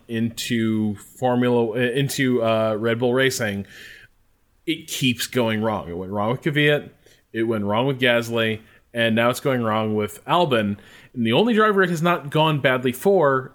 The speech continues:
is Max, uh, who, one, is unusually talented, uh, probably by F one standards. Two, clearly had,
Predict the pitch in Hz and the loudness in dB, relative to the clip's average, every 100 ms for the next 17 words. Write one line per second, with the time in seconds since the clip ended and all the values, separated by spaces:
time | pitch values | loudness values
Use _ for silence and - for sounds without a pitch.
0 | - 139 135 127 120 120 160 147 110 110 | -2 2 4 2 2 2 2 2 0 -2
1 | - - - - 117 120 117 107 110 - | -6 -8 -10 -6 0 2 2 -2 -6 -2
2 | 151 135 127 123 - 120 135 175 160 135 | 2 2 2 0 -2 -4 0 2 2 0
3 | 143 - - - - - _ 165 139 123 | -2 -8 -20 -20 -20 -20 _ -2 2 4
4 | 131 160 160 143 135 139 139 127 107 95 | 4 4 2 0 2 0 0 -2 -4 -6
5 | 110 - 104 104 104 101 117 104 107 101 | -8 -16 -6 -2 -2 -2 -2 0 -2 0
6 | 101 98 - 104 104 - 92 90 95 - | -2 -2 -4 -4 -4 -4 -6 -6 -8 -8
7 | - - - _ _ - 208 185 123 123 | -14 -20 -20 _ _ -2 2 4 2 0
8 | - _ _ - - 135 143 190 208 190 | -6 _ _ -20 -6 -2 2 4 4 4
9 | 175 139 143 143 135 131 123 | 2 2 2 4 4 2 -2